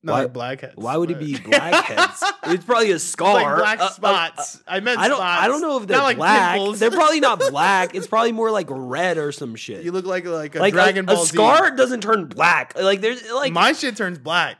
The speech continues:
Speaker 2: like, it does not turn
Speaker 1: Look,
Speaker 2: black.
Speaker 1: yeah, look at this. My tattoos.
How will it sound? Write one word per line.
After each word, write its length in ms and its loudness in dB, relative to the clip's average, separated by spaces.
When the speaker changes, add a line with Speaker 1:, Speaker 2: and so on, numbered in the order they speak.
Speaker 2:
like, 360 -2
it 100 -2
does 100 2
not 200 2
turn 220 2
Speaker 1:
Look, 80 -10
Speaker 2:
black. 480 2
Speaker 1:
yeah, 180 -2
look 200 -6
at 60 -10
this. 400 -10
My 180 -4
tattoos. 540 -10